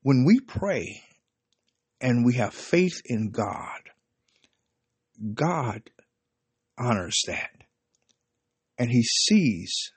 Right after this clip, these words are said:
our faith, and he rewards our faith. In Hebrews, I believe it's chapter eleven, verse six, it says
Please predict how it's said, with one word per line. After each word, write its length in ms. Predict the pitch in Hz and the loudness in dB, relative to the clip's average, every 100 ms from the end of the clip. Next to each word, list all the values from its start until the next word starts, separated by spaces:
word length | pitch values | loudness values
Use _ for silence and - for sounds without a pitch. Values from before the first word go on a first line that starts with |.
| _ _ _ | _ _ _
our 200 | 113 98 | -10 -10
faith, 580 | - - 92 101 - - _ _ _ _ _ _ _ _ _ _ | -12 -10 -10 -10 -16 -20 _ _ _ _ _ _ _ _ _ _
and 100 | 117 | -6
he 140 | 110 113 | 4 4
rewards 880 | 104 101 98 165 185 - - - - _ _ _ _ - | 4 0 0 0 0 -4 -8 -6 -6 _ _ _ _ -12
our 280 | 87 64 - | -10 -10 -12
faith. 400 | 85 64 - - _ _ _ _ _ _ _ _ _ _ _ _ _ _ | -12 -12 -14 -18 _ _ _ _ _ _ _ _ _ _ _ _ _ _
In 100 | 120 | -2
Hebrews, 540 | 117 165 160 123 107 101 | 4 4 6 4 4 0
I 40 | 104 | -4
believe 260 | 107 117 | 0 0
it's 120 | 117 | 0
chapter 600 | - 123 113 - 107 107 _ _ _ _ | -2 -2 -2 -6 -8 -8 _ _ _ _
eleven, 440 | 127 110 127 151 143 | 2 4 4 2 2
verse 300 | 147 139 - | 2 2 -2
six, 240 | 139 - | -2 -4
it 120 | 113 | -8
says 460 | 110 123 110 107 110 | -4 -2 -2 -2 -4